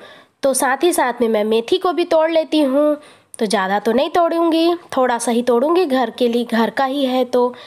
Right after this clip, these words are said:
कभी भी आके फिर तोड़ सकती हूँ। तो थोड़ा सा मेथी तोड़ ली। उसके बाद ना मैं देखी वहाँ पास बेर का पेड़ था, मतलब पेड़ है, तो वहाँ पे ना बेर गिरा हुआ था।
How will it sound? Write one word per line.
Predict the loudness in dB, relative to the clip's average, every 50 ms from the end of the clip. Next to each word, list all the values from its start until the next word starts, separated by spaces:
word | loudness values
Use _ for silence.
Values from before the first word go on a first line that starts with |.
| -20 -20 _ -6
कभी | -6 -4 -2 -4
भी | -2 -2 -2
आके | -2 -2 -2 -4 -8
फिर | -4 -2 -4 -2
तोड़ | 0 0 0 0 0
सकती | -2 -4 -6 -6 -4 -4 0
हूँ। | 0 2 2 2 0 -2 -6 -10 -20 -20 _ _ _ _ _ _ _ _ _ _ _ _ _ _ _ _ _ _ _ _ -10 -10 -8 -4 -2
तो | -2 0
थोड़ा | 0 0 0 2 0 0
सा | 0 0 0
मेथी | 0 0 0 0 -2 -2
तोड़ | 0 2 2 2 2 2
ली। | 0 0 0 -2 -2 -4 -6 -12 _ _ _ _ _ _ _ _ _ _ _ _ _ -20 -20 -20 _ _ _ _ _ _ _ -4
उसके | -4 -4 -2 0 0 0
बाद | 0 0 -2 -2 -2 -2
ना | -2 -2 -2
मैं | 0 0 -2 0 0
देखी | 0 0 0 -2 -2 -2 0 0
वहाँ | 0 0 0 -2 -2 -2 -2
पास | -2 -4 -4 -8 -6
बेर | -2 0 2 2 2 0
का | 0 -2 -4
पेड़ | 0 0 0 0 -2 -4
था, | -6 -6 -4 -2 -2 -4 -6 -10 -20 -20 -20 -20 _ _ -20 _ _ _ _ _ _ _ _ _ _
मतलब | -6 -4 -4 -2 -2 -2 -2
पेड़ | 0 0 0 0 0
है, | -2 -2 -2 0 0 0 0 0 -2 -4 -6 -10 -16 -20 -20 -20 -20 _ _ -4
तो | -2
वहाँ | 0 0 -2 0
पे | 0 0 0
ना | 0 0
बेर | 0 -2 -6 -12 -16 -6 -2 0 0 0 0 0
गिरा | 0 0 0 0 0
हुआ | 0 -2 -4 -4 -4
था। | -6 -8 -10 -10